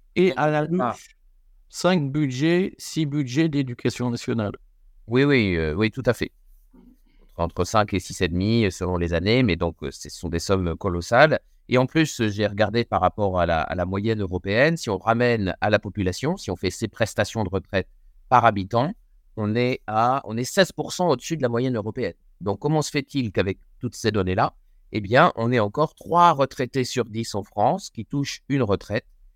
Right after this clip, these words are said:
Speaker 2: hein, les fameux mille euros bruts, euh, par mois. On a trois retraités,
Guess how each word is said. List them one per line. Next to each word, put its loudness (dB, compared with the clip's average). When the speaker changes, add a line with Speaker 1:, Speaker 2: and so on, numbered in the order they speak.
Speaker 2:
hein, 0
les 2
fameux 2
mille 2
euros 4
bruts, 0
euh, 2
par 2
mois. 4
On 2
a 0
trois 2
retraités, -4